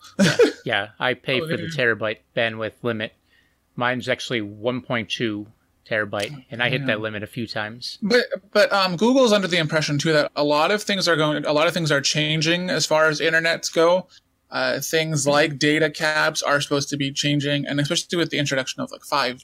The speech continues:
Speaker 1: uh,
Speaker 2: Yeah.
Speaker 1: what did they say, five G?
Speaker 2: What, yeah,
Speaker 1: And
Speaker 2: with
Speaker 1: all
Speaker 2: five G, and they're pushing fiber optics big time. They're getting everything run fiber, which will be of more speed, more bandwidth at lower latency and everything once they get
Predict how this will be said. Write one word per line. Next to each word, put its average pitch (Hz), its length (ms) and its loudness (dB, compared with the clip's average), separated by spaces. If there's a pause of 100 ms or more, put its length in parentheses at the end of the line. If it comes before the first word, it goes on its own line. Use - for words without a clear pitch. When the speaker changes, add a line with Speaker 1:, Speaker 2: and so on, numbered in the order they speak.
Speaker 1:
uh, 120 220 -2
Speaker 2:
Yeah. 110 120 0
Speaker 1:
what - 100 -8
did - 80 -16
they 104 60 -10
say, - 240 -12 (100)
five 123 220 -2
G? 143 380 -2 (600)
Speaker 2:
What, 143 280 -10
yeah, 117 260 -2
Speaker 1:
And - 80 -4
Speaker 2:
with - 60 -4
Speaker 1:
all 151 120 2
Speaker 2:
five 156 200 0
G, 151 320 -4
and 131 180 -4
they're 113 80 -6
pushing 143 400 -4
fiber 127 420 -2
optics - 380 -6
big 120 240 -8
time. 104 440 -8
They're 110 120 -10
getting 120 300 -4
everything 131 400 -6
run 113 200 -4
fiber, 110 560 -4
which 107 200 -10
will 110 80 -8
be 113 260 -4
of 107 180 -6 (340)
more 147 220 2
speed, 127 380 -4
more 131 140 0
bandwidth 123 560 -2
at 117 260 -8
lower 120 260 -2
latency 113 640 -6
and 110 100 -10
everything 113 400 -8
once 120 220 -6
they 127 80 -6
get 117 200 -6